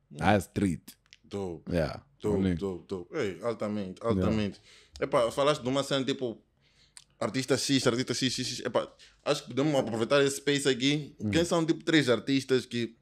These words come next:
Speaker 1: gostarias que tivessem mais visibilidade, não do mainstream, tipo, que, epá, estás a curtir, talvez,
Speaker 2: Uhum.
Speaker 1: sei que estás muito atento
Speaker 2: Uhum.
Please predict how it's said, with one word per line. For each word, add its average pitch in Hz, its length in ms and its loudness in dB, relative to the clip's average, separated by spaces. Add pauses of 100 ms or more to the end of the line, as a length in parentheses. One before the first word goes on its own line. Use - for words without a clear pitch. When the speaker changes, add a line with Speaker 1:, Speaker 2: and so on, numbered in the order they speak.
Speaker 1:
gostarias 131 500 8
que - 100 -6
tivessem 123 480 6
mais 127 320 6
visibilidade, 110 640 2
não 165 300 8
do 143 140 6
mainstream, 151 720 6
tipo, 113 240 -2
que, 127 140 -4
epá, 143 220 4
estás 151 200 6
a 131 60 8
curtir, 151 400 2
talvez, 127 340 6
Speaker 2:
Uhum. 135 60 0
Speaker 1:
sei 151 100 4
que 143 40 -2
estás 151 180 6
muito 139 280 6
atento 139 600 6
Speaker 2:
Uhum. 117 180 6